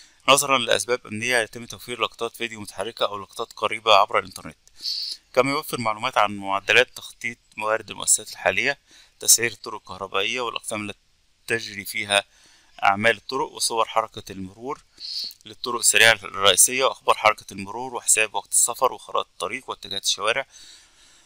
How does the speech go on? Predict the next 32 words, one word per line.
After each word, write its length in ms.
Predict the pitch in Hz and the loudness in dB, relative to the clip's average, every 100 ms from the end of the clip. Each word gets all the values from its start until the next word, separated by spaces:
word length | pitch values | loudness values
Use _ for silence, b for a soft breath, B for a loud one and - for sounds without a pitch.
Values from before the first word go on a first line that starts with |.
| B _ | B _
ومعلومات 600 | 120 117 117 120 135 165 | 0 6 6 6 0 -8
وقوف 180 | 143 - | -8 4
السيارات. 520 | - 120 117 147 - | 6 6 6 4 0
ويتم، 440 | 113 - 127 123 - _ | -10 -10 -6 -6 -8 _
يمكن 300 | 131 139 131 | -8 -6 0
أيضا 220 | 131 127 | 0 0
الوصول 320 | 113 - 127 | -6 -6 -4
إلى 100 | 117 | -4
هذه 140 | 107 120 | -4 -12
البوابة 400 | 117 110 117 117 | -8 -6 -4 -6
المفيدة 340 | 104 120 120 | -12 0 4
على 160 | 107 104 | 4 4
الأجهزة 340 | 101 101 113 | -2 -4 -12
المحمولة. 400 | 98 - 90 85 _ | -14 -16 -18 -18 _
لا 120 | - 120 | -10 -8
توفر 280 | 139 139 | -8 -6
السيارة 540 | 117 - 113 113 120 120 | 2 4 4 2 2 2
الواحدة 320 | 104 110 120 | -2 -6 -2
معلومات 420 | 110 101 117 - | 0 0 0 2
عن 120 | 95 | 0
حركة 320 | - 117 - 98 | 2 -4 -4 -16
المرور 240 | 98 117 | -14 -14
فحسب، 360 | - - - - _ _ _ B B B B - | -2 2 2 0 _ _ _ B B B B -6
بل 100 | 110 | -6
تقدم 360 | - 135 120 | -8 -6 2
أيضا 220 | 117 120 110 | 4 4 2
معلومات 440 | 95 101 120 - | 2 2 -2 2
وإرشادات 440 | 98 - 101 117 | 0 2 0 0
للمواطنين 400 | 107 98 98 110 | -4 -16 -10 -10
فيما 200 | 117 107 | -12 -14
يتعلق 280 | 104 104 107 | -2 -2 -2
بشراء 360 | 101 - 107 | -6 0 0